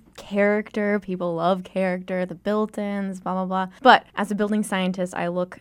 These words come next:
at those through a different lens. And for about five years, I worked for a home performance company, and my primary task was to basically try to resolve the issues that people were having, and they were usually in homes like those.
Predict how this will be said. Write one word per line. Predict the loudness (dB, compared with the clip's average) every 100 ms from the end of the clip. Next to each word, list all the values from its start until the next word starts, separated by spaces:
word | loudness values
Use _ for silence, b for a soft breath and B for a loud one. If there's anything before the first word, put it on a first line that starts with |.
| -10
at | -8 -6
those | -4 -4 -4 -6
through | -10 -8
a | -8
different | -2 -2 -2 -6 -4
lens. | -6 -2 0 0 -2 -6
And | -2 0 0 0 -2
for | 0 2 0 -4 b
about | 6 6 6
five | 2 2 2
years, | 2 2
I | 2
worked | 2 0 0
for | 0 2
a |
home | 2 -2
performance | -4 -4 -2 -2 -2
company, | -4 -4 -4 -4 -6 -6
and | -6 -4 -4 -6 -8 -8
my | -4 -4 -6
primary | -4 -4 -2 -4 -6
task | -6 -6 -6 -6
was | -8 -8
to | -8
basically | -8 -6 -8 -6 -6 -8 b _
try | -6 0 2 2
to | 0 -2 -2
resolve | -2 -2 0 2 4 2 0
the | -4 -8 -4
issues | -2 -2 -2 -4 -2
that | -2 -4
people | -6 -4 -4
were | -6 -8
having, | -4 0 0 0 -2 -4 -8 -6
and | -4
they | -4
were | -4 -4
usually | -2 0 0 0 -2
in | -4
homes | -6 -4 -2 0
like | -2 -6 -6
those. | -4 -4 -6 -12 -18